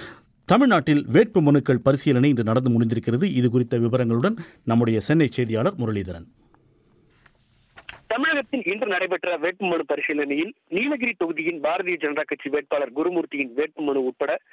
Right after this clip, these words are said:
Speaker 2: இரண்டு மனுக்கள் தள்ளுபடி செய்யப்பட்டுள்ளதாக தகவல் வெளியாகியுள்ளது. தமிழகத்தில் நாடாளுமன்ற தேர்தலுக்கான வாக்குப்பதிவு வரும் ஏப்ரல் இருபத்தி நான்காம் தேதி நடக்கவிருக்கும் நிலையில்,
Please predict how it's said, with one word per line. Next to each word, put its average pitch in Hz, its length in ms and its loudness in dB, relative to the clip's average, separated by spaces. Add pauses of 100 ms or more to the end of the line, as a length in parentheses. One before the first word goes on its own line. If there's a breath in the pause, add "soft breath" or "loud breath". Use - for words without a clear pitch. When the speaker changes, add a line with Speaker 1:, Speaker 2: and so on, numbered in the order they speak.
(180 soft breath)
Speaker 2:
இரண்டு 214 280 -2
மனுக்கள் 165 380 -4
தள்ளுபடி 156 360 -4
செய்யப்பட்டுள்ளதாக 131 720 -4
தகவல் 143 380 -6
வெளியாகியுள்ளது. 120 640 -6 (320)
தமிழகத்தில் 180 560 -4 (120)
நாடாளுமன்ற 175 600 -2
தேர்தலுக்கான 160 580 -2
வாக்குப்பதிவு 151 580 -4
வரும் 160 300 -4
ஏப்ரல் 175 340 -4
இருபத்தி 165 340 -4
நான்காம் 156 340 -4
தேதி 151 240 -6
நடக்கவிருக்கும் 139 580 -4
நிலையில், 135 280 -4